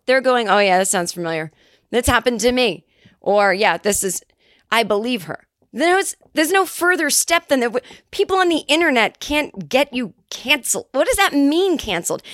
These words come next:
He was on a television show called The Goldbergs. He got cast out of that. He's a millionaire. He's got a mansion in Malibu. Why are you defending? Not one of you,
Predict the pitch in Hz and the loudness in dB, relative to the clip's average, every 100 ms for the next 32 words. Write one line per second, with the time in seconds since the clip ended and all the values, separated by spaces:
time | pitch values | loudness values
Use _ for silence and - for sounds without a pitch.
0 | - 339 359 403 381 - 330 330 285 240 | -8 -2 0 2 0 -4 -2 0 0 0
1 | 220 214 220 202 202 208 202 - - 175 | 0 2 0 0 0 0 0 -4 -4 -4
2 | 180 170 - - 202 196 - 190 185 202 | -2 -2 -6 -8 -4 -2 0 -2 0 0
3 | - - - 330 359 330 330 349 359 339 | -2 -8 -6 0 0 2 0 0 0 0
4 | 330 294 269 302 320 302 330 311 311 294 | 0 -2 -2 -4 -4 -2 -2 -2 -2 0
5 | 294 311 277 254 359 381 - 403 - 359 | 2 2 0 -4 -4 -4 -6 -6 -2 -2
6 | 440 508 339 302 233 226 269 349 | 0 0 2 0 -2 -2 -2 -4